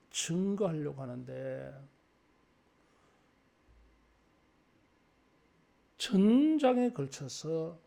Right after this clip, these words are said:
사람들이 알지 못하더라. 가장 가까이는 십육 절에 보면 어린 나귀를 타고 예루살렘에 입성하시는 것에 대하여 눈으로 보면서도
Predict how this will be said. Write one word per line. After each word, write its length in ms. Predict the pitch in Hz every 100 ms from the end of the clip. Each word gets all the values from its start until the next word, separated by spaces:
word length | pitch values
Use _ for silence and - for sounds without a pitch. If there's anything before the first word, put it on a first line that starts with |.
| _ _ _ _ _
사람들이 840 | - - 131 131 127 123 139 190 - - - _ _ _
알지 460 | 120 123 123 - 165
못하더라. 840 | 151 - 147 151 151 - - - _ _ _ _ _ _ 135 - _ _ _ _ _ _
가장 460 | - 151 151 143 143
가까이는 1080 | 139 139 - 147 143 139 139 143 139 139 139 _ _ -
십육 640 | - - 170 160 151 -
절에 260 | 147 135 131
보면 840 | 131 131 127 127 131 131 135 135 _ _ _ _
어린 400 | 185 175 151 139
나귀를 540 | 131 131 127 127 127
타고 520 | - 131 120 127 120 123
예루살렘에 840 | 135 196 196 190 190 180 175 175
입성하시는 960 | 151 165 - 202 190 180 - 180 175 170
것에 320 | 175 - 170
대하여 640 | 165 165 170 175 202 226 226 _ _ _ _ _ _ _
눈으로 560 | 190 185 208 208 190 190
보면서도 1080 | - 196 190 185 - 185 202 220 233 -